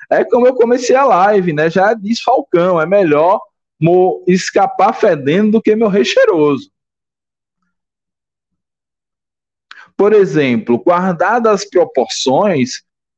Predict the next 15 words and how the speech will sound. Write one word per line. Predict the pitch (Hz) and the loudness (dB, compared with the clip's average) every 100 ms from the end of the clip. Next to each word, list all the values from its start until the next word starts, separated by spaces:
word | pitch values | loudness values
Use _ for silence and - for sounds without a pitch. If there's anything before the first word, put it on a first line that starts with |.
| - | -2
lembra | 143 180 220 226 | 0 0 0 -2
como | 208 196 | -2 0
era | 190 | -2
com | 190 | -2
o | 175 | -2
Rodrigo | 165 160 165 | 0 -2 -2
Santana, | 151 127 160 160 220 | -4 -2 -2 -2 -2
que | 214 | -6
o | |
time | 175 170 | -2 0
jogava | 170 165 160 165 143 | 0 -2 -2 -4 -6
bem, | 117 143 | -4 -2
jogava | 147 139 139 | -2 -2 -2
pra | 143 160 | -2 -4
cima, | - - 127 151 165 131 117 | -4 -4 -2 0 0 -2 -4